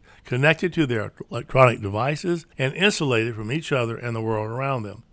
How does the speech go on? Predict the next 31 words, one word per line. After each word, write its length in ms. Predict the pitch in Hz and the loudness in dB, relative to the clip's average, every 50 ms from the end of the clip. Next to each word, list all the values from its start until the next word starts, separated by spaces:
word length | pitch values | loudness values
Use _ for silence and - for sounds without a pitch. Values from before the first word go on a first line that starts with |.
| _ _ _ _ _ | _ _ _ _ _
Adding 460 | - 147 151 165 190 202 214 208 208 208 - - | -2 4 6 6 8 8 6 4 2 0 -6 -2
to 180 | - - 170 165 | 4 6 8 8
the 300 | 147 143 135 131 127 - - - | 8 6 4 2 0 -6 4 8
disconnect, 720 | 170 196 196 - - - 135 117 110 101 98 101 - - | 10 10 10 10 6 2 2 2 2 0 -4 -8 -10 -10
the 100 | 120 110 | -8 -4
family's 480 | - 147 151 160 170 170 170 156 - - | 0 2 2 4 4 2 0 -2 -2 -2
teen 300 | - 165 170 175 170 147 | 2 2 4 4 4 4
daughter, 300 | 131 117 113 117 117 120 | 4 4 4 2 2 4
Rose, 420 | 131 139 127 117 113 117 110 - | 4 4 4 4 2 0 -2 -4
is 100 | 117 107 | -6 -6
fixated 680 | - - - 208 214 - - - 113 107 113 120 127 - - | -2 2 4 4 4 4 0 -4 -4 -2 -4 -4 -6 -4 -2
on 260 | 131 127 123 120 117 | -2 -2 0 0 0
binge-watching 920 | 120 147 156 170 175 180 170 135 - 143 147 151 143 - - 147 139 135 - _ _ _ - | 2 2 4 4 2 0 -2 -2 2 4 6 6 4 2 -2 -6 -6 -6 -8 _ _ _ -6
episodes 720 | 151 147 160 143 107 117 117 110 110 107 110 110 - - _ _ _ - | -2 0 0 0 0 0 -2 -2 -2 -4 -6 -8 -14 -18 _ _ _ -14
of 100 | 120 117 | -12 -12
Friends, 640 | - - 175 190 180 135 110 104 104 104 104 - - _ _ | -6 0 2 2 2 2 0 -2 -6 -10 -14 -16 -20 _ _
even 320 | 165 190 220 240 240 202 | 2 4 6 6 8 8
as 180 | 180 170 156 139 | 10 8 8 6
the 100 | 135 143 | 4 2
world 520 | 139 139 151 185 202 180 139 120 117 110 104 | 4 6 6 6 8 8 6 4 2 -2 -8
falls 540 | - - 151 147 147 147 147 151 151 117 - | -2 4 8 8 10 8 8 6 2 -2 -6
apart 400 | - 127 110 139 139 135 131 135 | -10 -6 0 4 4 4 4 2
around 440 | 131 123 120 135 143 147 139 120 104 | -2 -4 0 2 2 2 2 0 -2
them. 180 | 95 95 - - _ _ _ _ _ _ _ | -6 -10 -14 -20 _ _ _ _ _ _ _
As 180 | - 127 - - | -6 -6 -4 -2
T 160 | - 208 226 | 0 2 2
V 180 | 196 202 196 170 | 2 2 0 0
critic 520 | - - 170 156 143 139 143 - - _ - | -2 0 2 2 4 2 2 0 -4 _ 4
Jan 460 | 147 143 147 147 151 156 156 151 - - | 6 8 8 8 8 6 4 2 -2 -6
Cheney 540 | - - 165 170 160 151 147 139 139 139 _ | -2 2 4 4 4 4 2 -2 -4 -6 _
explains, 640 | - - - 160 156 139 120 107 101 104 113 107 | -18 -6 -2 0 2 2 2 0 -4 -8 -12 -14